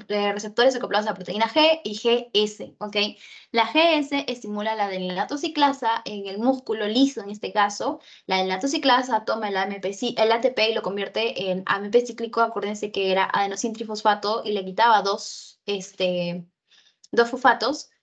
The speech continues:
y se quedaba como monofosfato. Este, eh, adenosín monofosfato cíclico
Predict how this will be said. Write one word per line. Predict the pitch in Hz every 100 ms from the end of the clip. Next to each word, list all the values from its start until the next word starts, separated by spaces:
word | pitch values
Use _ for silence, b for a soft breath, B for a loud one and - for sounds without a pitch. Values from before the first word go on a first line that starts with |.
| _ -
y | 214
se | 208
quedaba | 180 185 -
como | 214
monofosfato. | 214 285 311 240 - 185 - _ _ -
Este, | 240 240 247 240 - _ -
eh, | 208 208
adenosín | 208 220 240 277
monofosfato | 247 233 220 214 233 233 277
cíclico | - 277 214 202 196 277 330